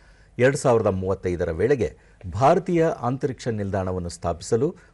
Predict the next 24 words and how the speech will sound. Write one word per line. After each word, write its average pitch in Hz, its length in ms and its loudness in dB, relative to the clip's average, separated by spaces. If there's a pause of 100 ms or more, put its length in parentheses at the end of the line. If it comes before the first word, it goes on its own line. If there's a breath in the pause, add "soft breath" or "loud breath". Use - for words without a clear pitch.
(100)
ಮತ್ತು 151 320 0
ಎರಡ್ 123 260 0
ಸಾವಿರದ 131 420 2
ನಲವತ್ತರ 113 640 0
ವೇಳೆಗೆ 98 480 -2
ಚಂದ್ರನ 131 500 -2
ಮೇಲೆ 95 440 0 (120)
ಭಾರತದ 92 440 -4
ಗಗನಯಾತ್ರೆಯನ್ನು 101 840 -2
ಇಳಿಸುವ 90 460 -8
ಗುರಿ 104 260 -4
ಹೊಂದಲಾಗಿದೆ. 82 800 -6 (400 soft breath)
ಎರಡ್ 135 180 4
ಸಾವಿರದ 113 300 2
ನಲವತ್ತೇಳರ 92 800 0 (420 soft breath)
ವಿಕಸಿತ 165 440 -2
ಭಾರತದ 110 600 0
ಗುರಿ 104 280 -4
ತಲುಪುವ 95 480 -4
ಮುಂಚೆಯೇ 95 560 -2 (260 soft breath)
ಈ 143 120 2
ಗುರಿಯನ್ನು 135 420 0
ಸಾಧಿಸಲಾಗುವುದು 95 880 -2
ಎಂದು 76 180 -8